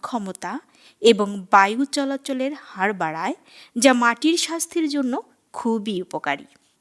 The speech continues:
মাটির জীবাণু বৃদ্ধি। জৈব সার মাটির জীবাণু ও মাইক্রো অর্গানিজমের জন্য উপকারী, যা মাটির পুষ্টিচক্রে গুরুত্বপূর্ণ ভূমিকা পালন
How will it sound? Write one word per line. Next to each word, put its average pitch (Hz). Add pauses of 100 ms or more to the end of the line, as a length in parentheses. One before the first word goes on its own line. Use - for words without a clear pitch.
(560)
মাটির 240 (140)
জীবাণু 196 (100)
বৃদ্ধি। 175 (680)
জৈব 247 (120)
সার 320 (100)
মাটির 294 (320)
জীবাণু 220 (360)
ও - (640)
মাইক্রো 254 (200)
অর্গানিজমের 302
জন্য 220 (120)
উপকারী, 147 (460)
যা 214 (160)
মাটির 233 (160)
পুষ্টিচক্রে 269 (360)
গুরুত্বপূর্ণ 277 (160)
ভূমিকা 185 (100)
পালন 180